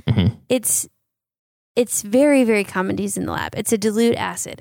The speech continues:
Speaker 2: And really everything is chemical. Everything is made up of elements and atoms. And so you just want to be careful of language that says chemical free.
Speaker 1: Mm-hmm.
Speaker 2: And even in that study, they did state, I believe, that green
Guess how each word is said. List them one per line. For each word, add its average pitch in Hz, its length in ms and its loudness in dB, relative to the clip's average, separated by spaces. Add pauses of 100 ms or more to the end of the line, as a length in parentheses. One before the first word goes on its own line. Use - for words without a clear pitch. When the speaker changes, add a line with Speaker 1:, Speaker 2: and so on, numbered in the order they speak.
Speaker 2:
And 262 160 2
really 311 260 2
everything 277 380 0
is 214 140 -6
chemical. - 480 -10
Everything 226 440 -2
is 214 160 -2
made 190 160 -2
up 196 140 -6
of 190 200 -6
elements 269 520 0
and 185 180 -8
atoms. 233 480 -4
And 202 240 -18
so 190 320 -8 (880)
you 254 140 4
just 294 220 2
want 311 160 4
to 269 60 2
be 226 500 -2
careful 254 580 0
of 196 240 0
language 208 560 0
that - 220 -6
says 202 300 -2
chemical 190 480 -8
free. - 380 -16 (160)
Speaker 1:
Mm-hmm. 98 540 2
Speaker 2:
And - 140 2
even 285 260 2
in 247 260 0
that 233 220 -2
study, 220 380 -2
they 208 180 0
did 208 420 0 (640)
state, - 580 0
I 208 100 -4
believe, 208 340 2
that 202 300 -2
green 220 760 -2